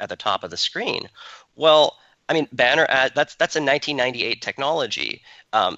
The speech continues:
there's nothing really mobile going on there. They're not taking advantage of the physicality of the phone or the sensors. Uh, whereas Pokemon, when they're driving foot traffic to the pizzeria, they really are.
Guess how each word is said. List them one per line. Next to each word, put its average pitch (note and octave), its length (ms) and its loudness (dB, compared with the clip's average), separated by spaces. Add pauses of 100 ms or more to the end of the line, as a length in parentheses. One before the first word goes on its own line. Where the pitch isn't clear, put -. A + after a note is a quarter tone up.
there's B2 320 -8
nothing C3+ 300 0
really B2+ 180 -4
mobile A2 300 -6
going G#2 260 -4
on A2 280 -2
there. - 200 -6
They're A2+ 100 -6
not A#2+ 280 2
taking A#2+ 340 -4
advantage A2+ 720 -2
of G#2 100 -10
the A2+ 60 -10
physicality G#2+ 760 -2
of F2 120 -10
the F2+ 60 -10
phone F#2+ 460 -2
or G2+ 140 -8
the G2+ 80 -6
sensors. - 720 -4 (280)
Uh, B2+ 80 -4
whereas C#3 220 2
Pokemon, B2 760 2
when B2+ 120 0
they're A#2+ 100 2
driving A2 300 2
foot - 180 -6
traffic - 380 -2
to G2 80 -12
the - 80 -12
pizzeria, G#2+ 600 -4 (280)
they D#3+ 120 0
really E3 300 -2
are. A2+ 360 -2